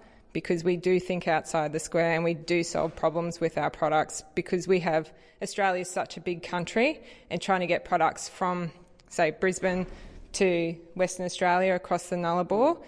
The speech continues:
you have to battle those. So if you can win those battles, like, of the, the transport issue and the transit and the,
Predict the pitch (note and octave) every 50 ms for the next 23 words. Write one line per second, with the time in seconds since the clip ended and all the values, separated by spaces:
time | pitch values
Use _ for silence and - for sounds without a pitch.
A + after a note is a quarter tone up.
0 | - - - - - G3+ G3+ G3+ - - F3 - F3 E3+ D#3+ E3 D#3+ D#3 D#3 D#3
1 | D#3 D#3+ D#3 D#3+ - - E3+ E3+ E3 - - E3+ - F#3+ F3+ F#3 G3 G3 F#3+ F#3
2 | F3 F3 F#3 F3+ - - F3 F3 F#3 G#3+ C#4+ F4+ F#4+ - - - - - - -
3 | - - _ _ _ _ - - E3+ D3+ - - - F3+ D#3+ - F3 E3+ E3 D#3
4 | - - - - E3 - - G3+ F#3+ F#3+ F#3+ - - - F#3 F#3 F#3 F3+ - -
5 | - - G3 G3 G3 - G3+ G3 F#3+ G3 G3 F#3+ F3 F3 E3 - - - F#3 F3+
6 | F3+ F#3 - F#3+ F#3 F3+ - - - F3 F3 D#3 D3+ -